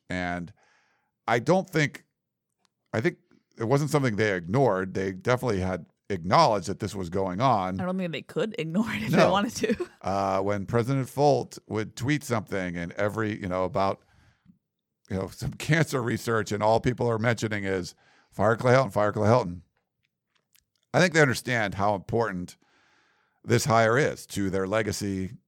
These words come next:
Speaker 1: um, to U S C football. If you wanna do it, th-, you know, this is all you're gonna be judged upon is this hire.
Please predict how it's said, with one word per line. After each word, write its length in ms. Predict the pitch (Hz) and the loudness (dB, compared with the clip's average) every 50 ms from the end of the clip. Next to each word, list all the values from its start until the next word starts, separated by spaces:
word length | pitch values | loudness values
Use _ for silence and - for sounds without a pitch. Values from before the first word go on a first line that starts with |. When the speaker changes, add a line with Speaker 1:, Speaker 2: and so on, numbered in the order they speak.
| _ _ _ _ _ - | _ _ _ _ _ -10
Speaker 1:
um, 480 | 92 90 90 87 87 85 85 82 80 - - | -8 -6 -6 -4 -6 -6 -8 -10 -12 -14 -12
to 80 | - 90 | -10 -8
U 120 | 90 98 98 | -6 -4 -6
S 80 | 92 | -6
C 80 | - 104 | -6 -8
football. 480 | 92 - - - - 98 98 95 92 90 | -6 -6 -6 -4 -2 0 0 0 0 -2
If 100 | - 107 | -4 -4
you 120 | 117 120 | -4 -2
wanna 180 | 120 113 110 104 | -2 -2 -2 -4
do 200 | 92 101 104 110 | -4 -4 -6 -6
it, 100 | - - | -6 -6
th-, 140 | 107 95 - | -8 -8 -6
you 80 | - 107 | -6 -6
know, 80 | 92 | -6
this 240 | 87 90 143 147 - | -4 -2 -2 -2 -2
is 160 | 160 123 110 - _ _ - | -4 -6 -8 -10 _ _ 2
all 280 | - 127 127 135 143 143 | 4 4 6 6 6 4
you're 120 | 131 123 | 2 2
gonna 140 | 120 120 110 | 2 0 0
be 80 | 110 | 0
judged 320 | 98 - 98 101 101 90 78 | -2 -2 -2 -2 -2 -2 -4
upon 520 | 80 - - 82 80 78 76 78 78 113 - _ _ _ _ _ _ _ _ _ _ - | -8 -8 -8 -8 -8 -8 -8 -10 -12 -14 -16 _ _ _ _ _ _ _ _ _ _ -4
is 240 | 98 95 92 78 - | -2 -2 -2 -2 -4
this 240 | 90 107 101 - | -2 -2 -2 -2
hire. 440 | - - 92 92 90 82 69 69 76 | -2 -2 -2 0 -2 -2 -6 -8 -12